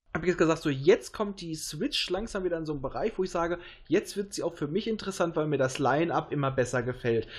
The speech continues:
Weil der Anfang war wirklich so, es gab Primärspiele, die einfach nur po-, entweder war es Kleinkram beim Release oder es kamen ganz lange nur Portierungen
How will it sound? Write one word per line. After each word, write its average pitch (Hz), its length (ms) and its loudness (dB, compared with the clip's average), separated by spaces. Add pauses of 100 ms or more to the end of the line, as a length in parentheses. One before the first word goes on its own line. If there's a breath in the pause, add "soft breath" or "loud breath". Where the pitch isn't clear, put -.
(180 loud breath)
Weil 143 120 6
der 139 180 4
Anfang 202 420 -2
war 147 240 2
wirklich 185 380 -2
so, 156 300 2
es - 180 -6
gab 135 240 0
Primärspiele, 175 880 2
die 156 160 -6
einfach 196 320 -2
nur 170 180 2
po-, - 160 -4
entweder 151 400 2
war 131 160 2
es 131 120 -6 (300 soft breath)
Kleinkram 202 720 2 (440)
beim 180 220 2
Release 208 380 -2 (200 loud breath)
oder 190 180 6
es 180 120 2
kamen 180 300 0
ganz 185 260 -2
lange 190 220 2
nur 196 220 6
Portierungen 226 920 -6